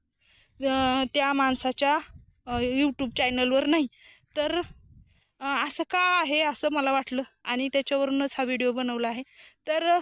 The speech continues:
नवीन, अ, मुलांनो, शेळी पालनात उतरणारे जे आहेत नवीन मुलं मुली अगर, अ, बायका, तर हे लक्षात घ्या की खूप जास्त चारा पिकाची खरंच गरज नाही नवीन शेळी पालन करणाऱ्यांनी.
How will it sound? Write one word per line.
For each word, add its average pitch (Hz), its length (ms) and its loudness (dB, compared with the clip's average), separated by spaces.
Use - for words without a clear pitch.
नवीन, 339 520 2
अ, 349 160 2
मुलांनो, 320 600 -2
शेळी 311 280 -2
पालनात 294 420 -2
उतरणारे 277 600 0
जे 254 120 0
आहेत 262 300 0
नवीन 262 340 0
मुलं 254 240 -2
मुली 247 300 -4
अगर, 247 280 0
अ, 247 340 -2
बायका, 240 460 0
तर 320 180 2
हे 330 360 2
लक्षात 330 360 0
घ्या 285 240 0
की 311 200 0
खूप 285 280 -6
जास्त 294 260 -2
चारा 294 320 0
पिकाची 277 420 -2
खरंच 294 280 0
गरज 269 360 0
नाही 269 180 2
नवीन 262 280 2
शेळी 262 240 0
पालन 254 280 -2
करणाऱ्यांनी. 240 480 -2